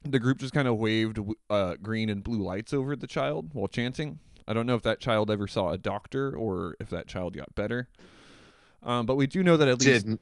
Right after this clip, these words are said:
Speaker 2: It died.
Speaker 1: we know at least, at least two infants died in the cult. Um, in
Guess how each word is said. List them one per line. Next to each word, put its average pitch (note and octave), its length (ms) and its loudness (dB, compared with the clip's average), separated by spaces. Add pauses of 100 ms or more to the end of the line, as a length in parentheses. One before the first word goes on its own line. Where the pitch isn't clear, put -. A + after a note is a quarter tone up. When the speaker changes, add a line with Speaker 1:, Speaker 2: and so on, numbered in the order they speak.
(100)
Speaker 2:
It C#3 160 2
died. F2 420 4
Speaker 1:
we E3 240 0
know F#3 160 6
at E3+ 100 6
least, E3+ 300 0
at C3+ 180 2
least D3 280 -2
two - 240 2
infants G2+ 380 -2
died F#2 360 -4 (160)
in F#2+ 120 -6
the F2 80 -4
cult. F#2+ 280 -8 (320)
Um, F2+ 320 -8 (880)
in C#3+ 300 -2